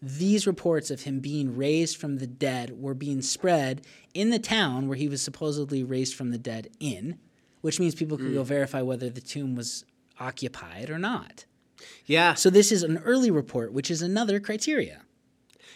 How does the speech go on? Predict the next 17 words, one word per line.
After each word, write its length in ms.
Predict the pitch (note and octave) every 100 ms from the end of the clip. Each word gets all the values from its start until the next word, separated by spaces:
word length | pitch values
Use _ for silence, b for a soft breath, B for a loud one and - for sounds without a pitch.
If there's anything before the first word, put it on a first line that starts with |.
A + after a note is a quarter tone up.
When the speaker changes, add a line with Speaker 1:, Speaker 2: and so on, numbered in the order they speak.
| B2+
Speaker 2:
Yeah, 320 | E3 A#3+ A3 -
that's 180 | E3 E3+
a 60 | F#3+
good 160 | F#3+
point. 320 | F3+ G#3+ F3 E3+
No, 180 | F3
that's 220 | D#3 E3 -
so, 320 | - G3+ F#3
s-, 300 | - - - _
so 280 | - - G3+
true. 360 | G3 G#3+ F#3 B2
And 160 | D#3
so, 300 | - F3+ E3 E3 B B B
like, 140 | F3+ D#3+
just 180 | F#3+
thinking 280 | G#3+ G#3 A3
about, 340 | F#3 E3 D#3